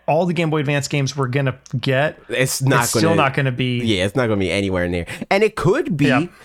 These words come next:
Speaker 2: It could, see, the thing is, like, I think that there's significantly more
Speaker 1: Big old
Speaker 2: good
Speaker 1: chunky
Speaker 2: Game Boy
Speaker 1: icons.
Speaker 2: Advance games, but we will get way less of them because a <laughs> decent amount of those are owned by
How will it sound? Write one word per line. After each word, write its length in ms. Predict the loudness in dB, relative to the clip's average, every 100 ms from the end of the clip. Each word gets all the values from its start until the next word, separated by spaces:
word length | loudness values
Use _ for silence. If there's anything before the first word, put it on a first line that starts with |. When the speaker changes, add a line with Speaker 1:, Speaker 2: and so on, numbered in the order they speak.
| -4
Speaker 2:
It 120 | -2 0
could, 200 | -2 -2
see, 120 | 0
the 100 | -2
thing 220 | 0 0
is, 140 | 2
like, 120 | 0 0
I 120 | 0
think 200 | 0 0
that 140 | 0
there's 160 | 0 0
significantly 800 | 0 2 2 0 0 0 2 2
more 540 | 2 2 4 2 0 -4 0
Speaker 1:
Big 140 | 2
old 160 | 2 2
Speaker 2:
good 40 |
Speaker 1:
chunky 280 | 0 -2 -2
Speaker 2:
Game 260 | 0 0 2
Boy 140 | 0
Speaker 1:
icons. 60 | 0
Speaker 2:
Advance 580 | 0 0 0 -2 -6 -12 -18 _ -2
games, 480 | 0 0 -4 -12 -16 -20 _
but 220 | 0 0
we 120 | 2 2
will 180 | 2
get 300 | 0 0 0
way 240 | -2 0 2
less 300 | 2 0 0
of 160 | -2
them 260 | 0 -2 -2 -8 -6
because 340 | -4 0 0 0 -2
a 120 | -2
<laughs> 20 |
decent 420 | -2 -2 -2 0 0
amount 340 | 2 2 2
of 140 | 0
those 360 | 2 2 2 -2
are 480 | -4 -2 0 -2 -4 _
owned 380 | 0 0 -2 -2
by 420 | 0 0 -2 -4